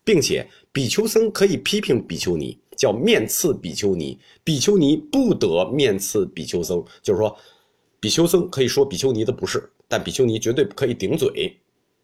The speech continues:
佛陀的戒律在他在世的时候已达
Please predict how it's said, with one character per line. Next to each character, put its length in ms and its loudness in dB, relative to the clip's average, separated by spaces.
佛 220 4
陀 160 4
的 120 8
戒 240 4
律 160 4
在 120 2
他 120 2
在 240 0
世 180 2
的 100 4
时 160 -4
候 160 2
已 140 -2
达 260 -8